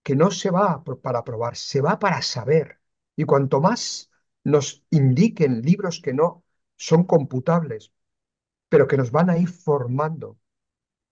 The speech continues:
entonces comprendemos que cada libro es un amigo al que acudimos, es un amigo fiel que nos enseña, porque un libro, no lo olviden,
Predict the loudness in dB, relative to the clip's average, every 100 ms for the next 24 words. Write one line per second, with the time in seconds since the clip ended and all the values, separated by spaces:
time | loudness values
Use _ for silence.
0 | _ _ -12 -4 -4 0 0 0 0 0
1 | 0 -2 -4 0 -2 -2 -6 -8 -8 -6
2 | -2 0 0 0 -2 -8 -10 -14 -10 -10
3 | -10 -12 -16 -20 _ -6 2 4 6 6
4 | 6 2 0 _ _ _ _ 0 6 8
5 | 8 4 -2 0 0 2 0 -2 0 2
6 | 4 2 0 -6 2 4 4 2 0 -4
7 | -6 -8 0 2 2 -2 -8 -12 -20